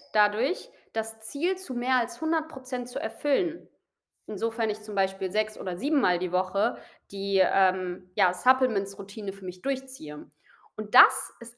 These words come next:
auch wieder ein geiler Effekt, wie mir danach klar geworden ist, denn damit setze ich mir gleichzeitig einen positiven mentalen Anker,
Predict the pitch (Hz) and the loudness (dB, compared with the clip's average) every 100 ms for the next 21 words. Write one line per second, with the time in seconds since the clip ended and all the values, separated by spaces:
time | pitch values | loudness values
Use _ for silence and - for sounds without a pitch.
0 | _ - - 254 214 196 190 190 196 202 | _ 2 2 -2 0 2 4 6 6 4
1 | 202 - - _ _ _ - 220 - 254 | 2 -18 -20 _ _ _ -4 -4 2 2
2 | - - - - _ _ _ _ 214 220 | 2 -2 -16 -20 _ _ _ _ -8 -4
3 | 214 202 196 202 - 196 208 196 175 175 | 2 4 4 2 0 0 0 0 0 0
4 | 180 120 254 - 202 202 202 - _ _ | 0 -6 -8 0 0 0 -4 -14 _ _
5 | _ _ _ _ _ _ _ _ 226 240 | _ _ _ _ _ _ _ _ 4 4
6 | 240 247 254 262 233 202 208 262 262 240 | 2 2 2 -4 -4 6 6 6 0 -2
7 | 233 208 190 - 269 262 262 - 240 233 | -6 -10 -10 -2 0 0 -6 -6 -6 -4
8 | 233 226 226 _ 214 208 208 214 214 214 | -4 -6 -8 _ -2 -2 0 4 4 4
9 | 214 214 247 247 196 208 | 0 -2 -2 -2 0 0